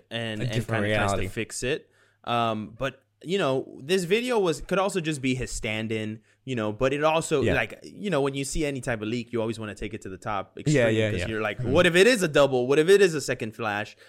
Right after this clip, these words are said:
Speaker 1: Um, I don't think that's far-fetched, personally, to
Speaker 2: No,
Speaker 1: see more
Speaker 2: no.
Speaker 1: than one Flash in this movie.
Speaker 2: No.
Speaker 1: Like, if, um, what's his name, the guy from the Flash T V show makes a cameo, like, I wouldn't be upset
Speaker 2: Oh,
Speaker 1: about
Speaker 2: yeah.
Speaker 1: it. You know what I mean?
Speaker 2: I, yeah.
Speaker 1: So,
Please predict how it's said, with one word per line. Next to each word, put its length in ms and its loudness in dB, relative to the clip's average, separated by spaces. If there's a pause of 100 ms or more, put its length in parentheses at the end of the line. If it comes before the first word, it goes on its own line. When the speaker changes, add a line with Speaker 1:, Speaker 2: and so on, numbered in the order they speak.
(260)
Speaker 1:
Um, 240 0 (260)
I 60 -4
don't 120 4
think 140 -2
that's 140 2
far-fetched, 580 -2
personally, 360 -6
to 60 2
Speaker 2:
No, 140 4
Speaker 1:
see 200 -2
more 180 -2
Speaker 2:
no. 40 -2
Speaker 1:
than 140 -2
one 120 -4
Flash 380 -2
in 80 -2
this 140 -4
movie. 440 -2
Speaker 2:
No. 100 -8 (100)
Speaker 1:
Like, 300 4 (340)
if, 220 8
um, 340 10
what's 240 2
his 160 -2
name, 360 4
the 80 2
guy 260 4
from 540 0
the 120 0
Flash 340 0
T 140 -4
V 120 0
show 220 2
makes 220 -2
a 40 -8
cameo, 420 -2
like, 200 0
I 60 4
wouldn't 240 0
be 60 0
upset 300 2
Speaker 2:
Oh, 40 2
Speaker 1:
about 120 -2
Speaker 2:
yeah. 280 -2
Speaker 1:
it. 60 -8 (140)
You 100 -2
know 80 4
what 100 4
I 40 2
mean? 180 2
Speaker 2:
I, 300 -4
yeah. 180 -4
Speaker 1:
So, 280 4